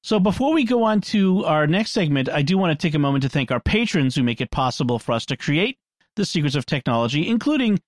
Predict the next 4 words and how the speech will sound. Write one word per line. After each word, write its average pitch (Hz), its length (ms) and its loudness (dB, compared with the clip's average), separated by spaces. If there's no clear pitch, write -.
Stephen 131 440 0
R, 196 460 2
Gary 143 360 0
H, 196 380 -2